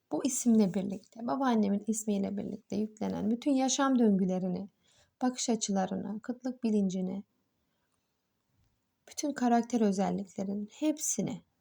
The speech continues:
boynumdan, omuzumdan, kollarımdan, sırtımdan, belimden, boğazımdan, göğsümden, karnımdan, kalçamdan, bacaklarımdan, ayaklarımdan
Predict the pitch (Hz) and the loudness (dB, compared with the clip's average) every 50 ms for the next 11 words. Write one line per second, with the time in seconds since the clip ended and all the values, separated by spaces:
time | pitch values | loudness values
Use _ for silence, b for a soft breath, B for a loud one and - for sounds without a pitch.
0 | _ - 285 311 311 285 262 247 226 214 202 226 240 233 226 202 202 196 185 190 | _ 0 2 4 4 4 4 4 4 4 6 6 6 6 4 4 4 4 2 2
1 | 185 190 196 - 226 226 220 196 185 190 180 175 175 175 190 190 - - 254 233 | 0 -2 -2 0 2 4 4 4 2 2 0 -2 -2 -2 -4 -4 -4 -4 -6 -4
2 | - 226 208 196 196 185 185 185 185 185 180 180 175 180 180 180 190 202 247 262 | 0 2 4 4 4 4 4 2 0 0 -2 -2 -4 -4 -6 -4 -2 0 0 2
3 | 262 247 226 240 226 226 226 220 220 220 214 214 208 208 196 - - 202 196 190 | 2 2 2 2 2 2 4 2 2 2 4 4 2 2 0 -2 -4 -2 0 0
4 | 190 190 190 - - 214 202 185 185 185 185 185 - - 226 220 - 320 311 294 | 0 0 -2 -4 -2 -2 -2 -2 -2 -4 -6 -8 -8 -8 -8 -8 -4 -4 -2 -2
5 | 285 - 254 233 220 220 214 202 202 202 196 202 196 202 - 202 196 196 190 190 | -2 -2 -2 -2 0 0 0 -2 -2 -4 -4 -6 -10 -8 -6 -4 -4 -2 -2 -2
6 | 190 190 190 - - 190 190 190 190 - - | -2 -4 -4 -4 -6 -8 -8 -8 -8 -12 -16